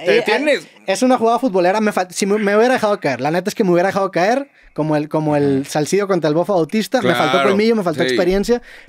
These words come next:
Speaker 2: Pero bueno, es una jugada futbolera. Ahí me faltó colmillo. El vato la agarra.
Speaker 1: Sí.
Speaker 2: Hubiera sido un shootout a nuestro
Speaker 1: Yo
Speaker 2: favor.
Speaker 1: de, ¿le pegó? ¿Qué pedo?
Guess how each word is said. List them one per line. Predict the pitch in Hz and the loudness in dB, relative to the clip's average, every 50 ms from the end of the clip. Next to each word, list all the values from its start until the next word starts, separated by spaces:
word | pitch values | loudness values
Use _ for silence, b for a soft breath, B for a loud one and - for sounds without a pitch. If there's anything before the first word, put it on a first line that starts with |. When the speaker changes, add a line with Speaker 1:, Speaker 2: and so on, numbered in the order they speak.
| B _ | B _
Speaker 2:
Pero | - 170 175 175 | 0 2 2 2
bueno, | 190 190 160 131 123 | 2 2 0 -2 -4
es | - 147 - | -4 -4 -2
una | 208 208 196 | 0 0 0
jugada | - 196 190 190 | 2 2 2 2
futbolera. | 185 190 160 165 170 185 220 226 240 | 2 0 0 0 2 2 2 2 2
Ahí | 214 190 | 2 2
me | 190 196 | 2 0
faltó | 190 180 160 175 175 | 0 0 -2 -2 -2
colmillo. | - 185 185 208 233 240 | 0 0 0 2 2 2
El | 226 180 | 2 2
vato | 175 165 - 202 | 0 0 2 2
la | 190 175 | 2 2
agarra. | 165 190 208 202 202 - 247 - B B B | 2 2 0 0 0 -2 -4 -6 B B B
Speaker 1:
Sí. | - | 0
Speaker 2:
Hubiera | 151 165 - - | 2 4 4 2
sido | 262 214 208 | 2 2 0
un | 202 | 0
shootout | - 202 190 185 180 202 | 2 2 2 2 2 0
a | 190 | 0
nuestro | 185 170 - 165 | -2 -2 -2 -2
Speaker 1:
Yo | 139 160 | -2 0
Speaker 2:
favor. | 160 - 160 | 2 4 4
Speaker 1:
de, | 165 156 | 2 2
¿le | 143 143 147 147 | 0 -2 -2 -2
pegó? | - 147 135 147 185 254 233 143 | -2 -2 0 2 2 2 2 0
¿Qué | 139 156 | -4 -6
pedo? | 127 165 180 226 247 254 226 131 - - | -4 -2 0 2 2 2 0 -2 -4 -8